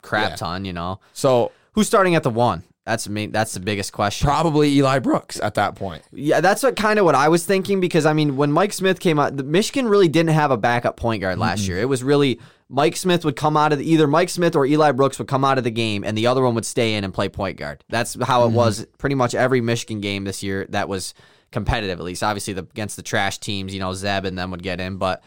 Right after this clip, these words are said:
Speaker 1: um, yeah, there, there really wasn't backup guard play for Michigan, so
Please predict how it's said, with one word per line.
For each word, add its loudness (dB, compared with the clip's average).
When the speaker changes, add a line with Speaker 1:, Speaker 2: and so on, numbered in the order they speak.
Speaker 1:
um, -2
yeah, 2
there, 0
there 0
really 4
wasn't 2
backup 0
guard 0
play 0
for -8
Michigan, -4
so -4